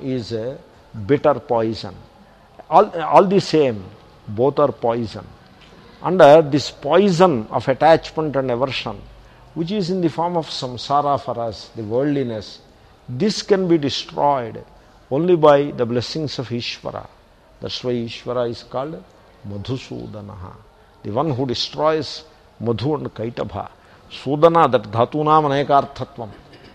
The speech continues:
destroying. In another sense, collecting. So, distributing. So many meanings we can give to that word Sudana. So, హే మధుసూదన, హే శ్రీకృష్ణ, ఈ యజ్ఞం అంటే ఏమయ్యా? అధియజ్ఞ, ఈ దేహంలో యజ్ఞం అన్నావు నువ్వు.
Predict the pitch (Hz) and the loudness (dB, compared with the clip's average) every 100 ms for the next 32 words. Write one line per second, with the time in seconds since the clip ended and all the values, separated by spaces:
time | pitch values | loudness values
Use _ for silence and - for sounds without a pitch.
0 | - 110 - 139 139 113 85 - - - | -14 -12 -6 2 4 4 -4 -14 -20 -20
1 | - 117 113 131 151 127 151 156 - - | -4 0 2 4 4 4 0 0 -4 2
2 | 123 131 - 139 113 87 95 _ _ _ | 6 4 2 -2 -2 -6 -16 _ _ _
3 | _ _ _ _ - - 123 117 104 101 | _ _ _ _ -20 -4 2 2 2 -2
4 | 107 110 117 - 151 135 160 139 123 101 | -6 -8 -6 -4 -2 0 0 -2 -6 -6
5 | 143 165 175 165 170 170 - 147 139 143 | -6 -2 -2 0 -2 -4 -6 -8 -8 -8
6 | 135 131 151 151 135 - 113 139 127 - | -6 -4 -4 -6 -8 -6 -6 -4 -6 -8
7 | 123 120 110 101 - - - _ _ - | -8 -2 -2 -4 -10 -20 -20 _ _ -2
8 | 135 120 117 104 104 143 147 123 110 113 | 2 2 2 -2 -4 -4 -4 -4 -4 -2
9 | 120 110 113 - 127 151 147 - 104 117 | -2 0 -2 -4 -6 -4 -8 -6 -8 -8
10 | - - _ - - 147 127 110 101 135 | -12 -20 _ -20 -8 -4 -2 -4 -4 -6
11 | 160 156 156 135 123 117 104 117 - 101 | -4 -2 -2 0 -2 -4 -6 -8 -12 -8
12 | 113 113 110 123 107 123 117 104 110 107 | -6 -6 -8 -10 -10 -8 -8 -4 -2 0
13 | 131 131 117 110 123 135 123 110 107 101 | 2 4 2 0 2 2 2 0 -2 -4
14 | 107 | -6